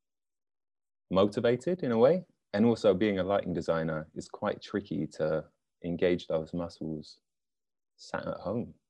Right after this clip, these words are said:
So it's been quite tough. I've tried to do what I can. I've been doing bits of training online. I've been watching other shows.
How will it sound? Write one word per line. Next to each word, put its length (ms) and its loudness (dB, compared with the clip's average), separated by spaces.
So 480 -4
it's 80 -20
been 140 0
quite 240 4
tough. 320 4
I've 160 -2
tried 240 4
to 220 6
do 160 4
what 120 8
I 60 4
can. 300 2
I've 80 2
been 100 2
doing 160 2
bits 180 -4
of 80 -4
training 540 2
online. 680 2
I've 100 -8
been 340 0
watching 380 2
other 160 -2
shows. 760 2